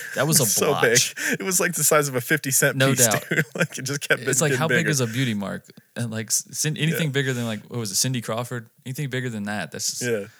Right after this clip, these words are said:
Speaker 1: that's not a mole anymore,
Speaker 2: This
Speaker 1: bro.
Speaker 2: dude was
Speaker 1: It's like a
Speaker 2: so
Speaker 1: cancer
Speaker 2: strange.
Speaker 1: spot.
Speaker 2: Yeah.
Speaker 1: <laughs>
Speaker 2: Yeah, and, and he put, like, a bandage on his nose to make it look like his nose had been broken. To look like a tough guy,
Speaker 1: Yeah.
Speaker 2: greaser,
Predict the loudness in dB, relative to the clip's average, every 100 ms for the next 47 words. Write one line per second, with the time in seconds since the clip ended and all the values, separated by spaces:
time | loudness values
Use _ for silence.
0 | -20 _ -6 -4 -4 -2 -2 0 0 -2
1 | -4 -6 -6 -4 -4 -4 -4 -4 -4 -8
2 | _ _ _ _ -6 -2 0 0 0 0
3 | 2 2 2 0 -2 2 4 6 6 4
4 | 4 0 -2 -8 -8 -14 -14 -16 -12 0
5 | 2 2 2 -2 -4 -4 -2 -4 -2 2
6 | 2 2 -2 -2 0 0 0 -2 -2 -2
7 | -2 -2 -4 -4 0 2 4 4 2 -2
8 | -4 -4 -4 -6 0 0 0 -4 -2 -2
9 | 0 -2 -4 -2 0 0 -4 -4 -2 -2
10 | -2 -2 -4 -4 -4 0 4 4 2 -2
11 | 0 0 2 2 0